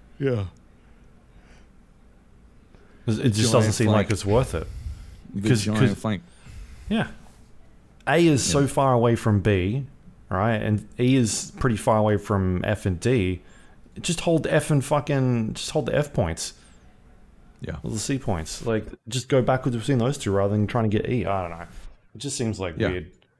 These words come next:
Speaker 2: weird decisions still. Um,
Speaker 1: No,
Speaker 2: and then they're
Speaker 1: okay.
Speaker 2: using, they're not using
Speaker 1: Dumb.
Speaker 2: half the map.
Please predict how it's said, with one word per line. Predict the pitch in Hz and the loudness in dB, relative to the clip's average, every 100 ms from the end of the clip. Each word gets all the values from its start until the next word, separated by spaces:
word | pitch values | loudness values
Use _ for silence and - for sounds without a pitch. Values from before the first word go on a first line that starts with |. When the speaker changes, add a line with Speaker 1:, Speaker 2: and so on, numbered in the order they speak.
| - _ _ _ _ _ _ _ _ _ _ _ _ _ _ | -20 _ _ _ _ _ _ _ _ _ _ _ _ _ _
Speaker 2:
weird | - 92 | -8 -8
decisions | 87 - 85 85 82 | -8 -10 -10 -8 -10
still. | - 85 82 _ _ _ _ _ _ _ - | -6 -6 -6 _ _ _ _ _ _ _ -16
Um, | - 87 87 85 80 - _ _ _ _ _ _ _ _ _ _ _ | -6 -2 0 -2 -6 -12 _ _ _ _ _ _ _ _ _ _ _
Speaker 1:
No, | 143 | -4
Speaker 2:
and | 98 98 | 0 2
then | 98 | 4
they're | 95 | 4
Speaker 1:
okay. | |
Speaker 2:
using, | 101 101 101 98 | 4 4 2 2
they're | 107 | 2
not | 95 | 2
using | 98 98 | 2 2
Speaker 1:
Dumb. | 95 | 2
Speaker 2:
half | 90 - | 0 -2
the | |
map. | 82 78 | -8 -8